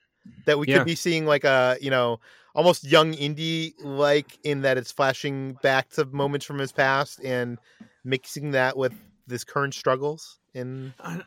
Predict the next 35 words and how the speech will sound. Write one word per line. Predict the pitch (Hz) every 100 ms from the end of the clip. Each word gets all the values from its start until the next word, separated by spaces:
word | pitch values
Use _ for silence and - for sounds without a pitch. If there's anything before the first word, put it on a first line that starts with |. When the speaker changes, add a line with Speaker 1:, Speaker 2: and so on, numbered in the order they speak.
| - 175
Speaker 3:
I | 196
don't, | 175 156
I | 160
don't | 147
know | 135
about | 123 131 135
Speaker 1:
Yeah. | 139
Speaker 3:
that. |
I | 135
think, | 135 160 156
I | 160
think | 175 165
we've | 151
established | 143 151 147 139 127 -
that | 135
the | 143
prequel | - 156 147 139 123
route | 131 131
for | 135 127
Star | 143 131
Wars | 123 120
isn't | 123 127
necessarily | 127 135 139 123 117
the | 110 113
best | 123 123
thing, | 123 110
especially | 113 - - 131
when | 123
we're | 117 113
Speaker 1:
Yeah. |
Speaker 3:
dealing | 117 123 123
with | 120 _ -
the, | 131 127
the | 139
children, | - 143 135 127 123